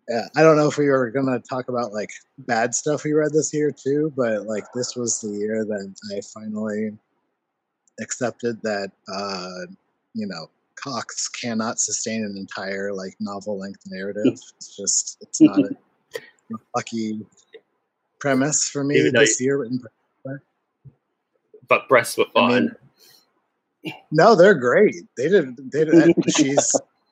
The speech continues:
Speaker 1: that very book is on, is on my little list, but, uh,
Speaker 2: Yeah.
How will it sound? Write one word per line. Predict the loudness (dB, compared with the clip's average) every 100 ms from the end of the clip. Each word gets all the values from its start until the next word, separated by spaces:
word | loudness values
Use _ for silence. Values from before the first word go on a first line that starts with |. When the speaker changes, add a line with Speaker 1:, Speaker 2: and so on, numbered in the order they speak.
| -14 -14 -16 -18 0
Speaker 1:
that | 0
very | 2 0 2 0
book | 0 -2 -2
is | -4
on, | -4 -2 -2 -4 -14
is | -8
on | -2 0
my | 0
little | -2 -4 -6
list, | -4 -4 -6 -12 -10
but, | -10 -6
uh, | -8 -10 -14 _ _ _ _
Speaker 2:
Yeah. | -4 -2 -2